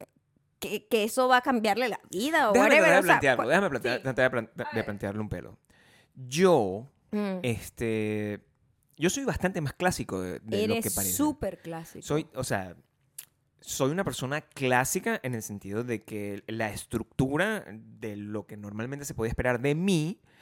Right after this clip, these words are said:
Speaker 2: era la estructura tradicional de cualquier carajo,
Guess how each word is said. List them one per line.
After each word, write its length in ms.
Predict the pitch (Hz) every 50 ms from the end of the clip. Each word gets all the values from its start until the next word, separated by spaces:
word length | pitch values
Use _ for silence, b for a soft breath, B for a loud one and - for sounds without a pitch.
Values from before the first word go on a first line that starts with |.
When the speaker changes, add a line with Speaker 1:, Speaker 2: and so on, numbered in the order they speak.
| B B B B
Speaker 2:
era 380 | 107 110 113 117 135 151 - -
la 200 | 143 135 131 123 117
estructura 540 | 110 - - - 120 113 - - 120 143 156
tradicional 460 | 180 156 127 - 120 110 113 135 175
de 60 | 214
cualquier 220 | - 113 107 107 110
carajo, 340 | 120 120 123 143 185 214